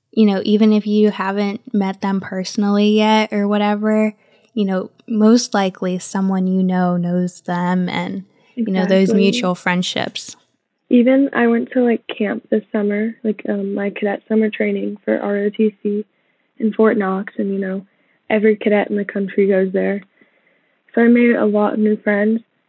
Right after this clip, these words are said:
Speaker 2: And, like, even that, it's, like, it's just such a small world. Like, I had a friend, one of the guys in, like, California,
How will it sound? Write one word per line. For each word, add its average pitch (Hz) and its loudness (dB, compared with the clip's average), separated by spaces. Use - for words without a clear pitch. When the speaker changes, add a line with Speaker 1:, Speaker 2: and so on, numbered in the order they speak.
Speaker 2:
And, 240 4
like, 226 2
even 240 4
that, 208 0
it's, - -4
like, 208 -2
it's - -2
just 226 -10
such 214 -2
a 240 -6
small 254 0
world. 214 2
Like, 214 2
I 214 0
had 220 4
a 240 2
friend, 220 2
one 220 4
of 220 4
the 226 4
guys 208 2
in, 208 0
like, 196 -6
California, 196 -4